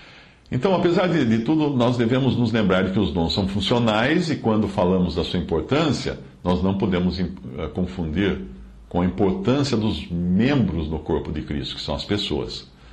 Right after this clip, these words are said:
Como é ensinado na mesma epístola, todos os membros, todas as pessoas que são membros do corpo de Cristo, exercem esses dons ou manifestações.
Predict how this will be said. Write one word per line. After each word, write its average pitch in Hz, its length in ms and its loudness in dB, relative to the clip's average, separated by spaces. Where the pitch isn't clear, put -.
Como 147 180 2
é 165 60 2
ensinado 95 480 2
na 80 80 0
mesma 87 260 2
epístola, 104 500 -2
todos 135 320 0
os 92 160 0
membros, 87 540 2
todas 95 240 0
as - 120 -2
pessoas 101 840 -2
que - 100 -16
são 78 140 -4
membros 85 320 0
do 76 80 -4
corpo 78 240 -2
de 69 80 -6
Cristo, 123 400 -2
exercem 104 880 0
esses 101 300 0
dons 147 280 2
ou 156 80 2
manifestações. 143 1600 0